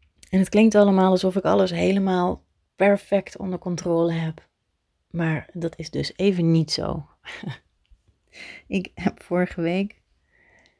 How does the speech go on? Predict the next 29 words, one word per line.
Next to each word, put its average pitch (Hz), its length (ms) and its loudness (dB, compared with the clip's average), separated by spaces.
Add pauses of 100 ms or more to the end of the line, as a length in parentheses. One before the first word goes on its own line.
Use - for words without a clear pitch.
(500)
eh, 165 380 -6
en 170 60 -6
dan 165 100 0
hoop 165 200 0
ik - 80 -16
dat 165 100 -2
ik 165 60 -8
het 160 80 -10
niet 170 160 -4
al 160 100 0
gezegd - 340 -2
heb, 165 160 -8
want 160 140 -4
dit 160 160 -2
is 160 240 -6
denk 165 240 -8
ik 160 340 -8 (840)
opname 175 440 -2
nummer 160 380 2
zeven, 196 760 2 (580)
omdat 170 240 -8
ik 156 120 -14
niet 160 160 -8
tevreden 170 440 -4
was 165 180 -6
met 165 140 -6
de 160 80 -4
eerste 170 360 -6
zes. 170 420 -6